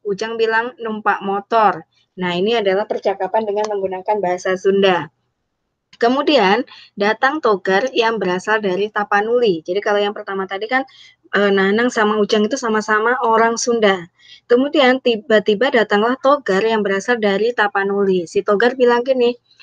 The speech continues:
"Hai, lagi pada ngomongin apa nih?" Si Nanang bilang, "Ah, enggak. Biasa aja nih, Gar.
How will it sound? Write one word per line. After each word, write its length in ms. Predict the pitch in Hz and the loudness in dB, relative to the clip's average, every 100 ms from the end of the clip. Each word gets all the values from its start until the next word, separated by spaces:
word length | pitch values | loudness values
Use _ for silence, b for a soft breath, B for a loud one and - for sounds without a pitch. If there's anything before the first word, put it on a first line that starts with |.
| b - | b 2
"Hai, 320 | 254 302 330 | 4 4 2
lagi 400 | 269 233 226 240 | 2 2 2 2
pada 160 | 233 226 | 2 2
ngomongin 400 | 226 226 233 240 | 2 0 -2 0
apa 400 | 190 190 233 262 | 0 2 2 2
nih?" 160 | 285 - _ _ _ | -4 -10 _ _ _
Si 160 | - 196 | -4 -2
Nanang 320 | 190 202 233 | 0 0 0
bilang, 240 | 226 220 | 2 2
"Ah, 240 | 220 311 285 | 2 0 0
enggak. 480 | 233 233 220 240 - b b b - | -2 -2 4 4 2 b b b 0
Biasa 400 | 214 202 214 196 | 2 2 2 2
aja 240 | 196 240 | 2 0
nih, 160 | 262 262 | -2 0
Gar. 320 | 254 269 | 4 4